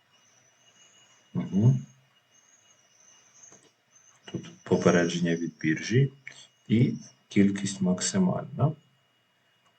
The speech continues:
Так, ще раз, значить, адреса є, U S D T, спотовий гаманець, чудово.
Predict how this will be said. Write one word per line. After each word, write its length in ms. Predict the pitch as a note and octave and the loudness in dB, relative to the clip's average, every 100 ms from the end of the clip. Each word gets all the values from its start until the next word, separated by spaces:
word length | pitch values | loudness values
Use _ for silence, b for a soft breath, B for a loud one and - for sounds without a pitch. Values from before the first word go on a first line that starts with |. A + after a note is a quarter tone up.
| _ _ _ _ _ | _ _ _ _ _
Так, 220 | F2+ F#2 | -10 -8
ще 300 | - - F#2 | -8 -6 -4
раз, 180 | F#2 F#2 | -4 -4
значить, 640 | - F2+ - - - - - | -2 -2 -4 -6 -10 -10 -8
адреса 640 | E2+ F#2 F2 E2 - D#2+ | -4 0 0 -2 -6 -6
є, 420 | E2+ F2+ A#2+ E3 D#3 - _ _ _ _ _ _ _ _ _ - | -4 -2 0 0 -2 -10 _ _ _ _ _ _ _ _ _ -4
U 320 | F3+ F3+ F3 | -2 0 -2
S 160 | - E3+ - | -6 -10 -14
D 120 | E2 _ - | -20 _ -4
T, 300 | C#3+ D#3 D#3+ - _ _ _ _ _ B B - | -2 -2 -4 -10 _ _ _ _ _ B B -16
спотовий 640 | - - F2+ - F2 F2 | -14 -8 -8 -6 -6 -4
гаманець, 540 | F2+ F2 G#2 D3 - | -6 -2 0 0 -2
чудово. 580 | - - - A2+ A#2+ | -6 -6 -4 0 0